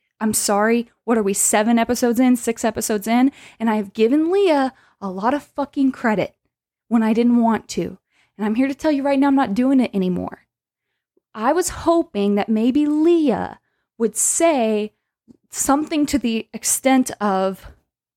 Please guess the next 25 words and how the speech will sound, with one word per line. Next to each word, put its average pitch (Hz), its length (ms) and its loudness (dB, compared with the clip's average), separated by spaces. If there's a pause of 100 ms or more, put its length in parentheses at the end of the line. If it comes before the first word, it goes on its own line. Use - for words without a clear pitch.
(440)
"All 240 320 2
Black 202 400 -6
voices 196 580 -2
matter, - 500 -6 (580)
and 233 200 2
you 240 100 4
should 226 260 -4
listen 226 520 0
to - 240 -4
all 220 320 0
of 202 160 -2
them. 190 200 -6
You 226 140 0
can't 247 480 -4
just 220 580 0 (340)
claim 330 480 2
one 214 480 0 (280)
that 226 180 -6
suits - 500 -2
you 240 600 2 (200)
and 240 140 2
makes 262 240 0
you 349 120 2
feel 262 220 -2
comfortable 208 840 -2